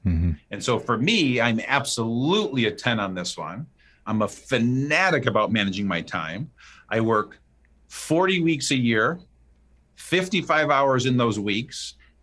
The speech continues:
Speaker 2: And then the rest of the time I'm taking off and doing all the things I love to do. But when I'm working inside of that time,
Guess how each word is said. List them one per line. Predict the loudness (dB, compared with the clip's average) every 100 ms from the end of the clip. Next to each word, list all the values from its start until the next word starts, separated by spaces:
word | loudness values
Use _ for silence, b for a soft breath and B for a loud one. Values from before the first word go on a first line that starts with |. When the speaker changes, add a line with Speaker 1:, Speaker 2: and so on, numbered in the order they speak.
| -6
Speaker 2:
And | 0
then | 0 2
the | 2
rest | 2 2 2 2 0 -2
of | -2
the |
time | 0 2 2 2 0
I'm | 0 0 0
taking | 0 -2 0 0
off | 0 0 -2 -6
and | -10
doing | -6 -4 -4 -4
all | 0 0
the | 0
things | -4 -4 -4
I | -4
love | -4 -6
to | -8
do. | -4 -2 -2 -6 B B
But | -4 0
when | 2
I'm | 2
working | 0 2 4 2 2 0 0 0 -6 -4
inside | -4 2 2 2
of | 0
that | -2 -6 -6
time, | -2 0 -2 -8